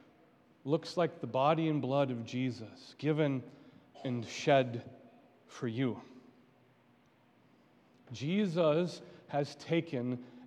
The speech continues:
everything we deserve for squandering God's gifts, and he has received that punishment in our place. And in return, God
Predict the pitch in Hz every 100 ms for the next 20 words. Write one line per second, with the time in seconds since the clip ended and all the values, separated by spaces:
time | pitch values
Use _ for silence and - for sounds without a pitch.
0 | - 160 202 220 220 - 196 196 190 170
1 | 143 175 190 151 175 131 151 123 123 127
2 | - - - - - 127 - - 160 185
3 | 208 190 185 180 139 139 151 156 147 120
4 | 123 113 - - - - _ _ _ _
5 | _ _ - 135 - 156 160 131 131 131
6 | - 185 196 196 165 151 156 160 160 -
7 | 160 147 139 - 127 120 - - - -
8 | 147 143 135 135 - 127 123 120 117 -
9 | 110 - - - - - _ _ _ _
10 | _ _ _ _ _ _ _ _ _ _
11 | _ - 120 120 147 170 175 - - 185
12 | 123 110 123 123 - - - - - _
13 | 135 120 147 165 165 147 143